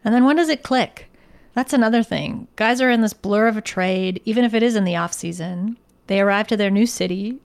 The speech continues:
They get thrown into things. Hearing about it, it sounds like it's that feeling where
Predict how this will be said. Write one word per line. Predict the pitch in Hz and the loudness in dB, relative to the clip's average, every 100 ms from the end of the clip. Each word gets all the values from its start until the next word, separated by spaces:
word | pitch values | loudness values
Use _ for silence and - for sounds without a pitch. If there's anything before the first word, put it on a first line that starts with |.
| _ | _
They | 190 185 | -6 -4
get | 185 | -4
thrown | - 196 202 | -4 0 0
into | 180 170 | 0 -4
things. | - 139 143 175 - - _ _ _ | -10 -12 -10 -12 -14 -20 _ _ _
Hearing | - 277 311 | -6 -2 0
about | 330 - 277 | 0 -2 -2
it, | 302 285 - _ - | -2 -4 -10 _ -6
it | 226 220 | -6 -4
sounds | - 233 269 262 | 0 2 2 2
like | 233 220 | 0 -2
it's | 196 - | -6 -4
that | 190 - | -4 -4
feeling | - 202 214 214 190 | -6 -2 0 0 0
where | 185 190 190 190 185 | -2 0 0 0 -2